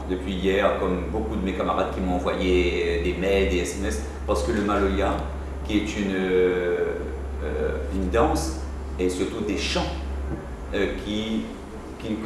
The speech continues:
nous caractérisent, qui appartiennent à la Réunion. Euh, moi, j'adore le Maloya.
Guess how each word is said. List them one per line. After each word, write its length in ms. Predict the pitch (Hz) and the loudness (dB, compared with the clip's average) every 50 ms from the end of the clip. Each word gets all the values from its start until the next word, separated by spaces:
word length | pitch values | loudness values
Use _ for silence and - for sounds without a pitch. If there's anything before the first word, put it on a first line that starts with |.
| 131 120 | -2 -2
nous 120 | 110 110 107 | 0 0 2
caractérisent, 760 | 107 110 - - 104 - - 107 107 95 92 - - - - - - | 2 2 4 4 2 2 2 2 2 0 0 -2 -4 -6 -6 -6 0
qui 80 | 113 107 | 2 2
appartiennent 400 | 101 - 110 113 117 - 123 113 | 4 6 4 4 4 2 0 0
à 80 | 110 | 0
la 60 | 104 104 | 2 4
Réunion. 360 | 117 113 113 113 101 95 92 95 - - - - - - - - - - - - - - | 4 4 4 2 2 0 -2 -2 -6 -6 -6 -6 -4 -4 -2 -2 -2 -2 -2 -4 -2 -2
Euh, 80 | 95 95 | -2 0
moi, 200 | 95 98 - - | 0 2 2 2
j'adore 300 | 104 107 98 92 95 92 | 2 2 0 2 2 2
le 80 | 95 95 | 2 2
Maloya. 380 | 95 90 92 90 87 87 - | 2 2 2 2 2 0 0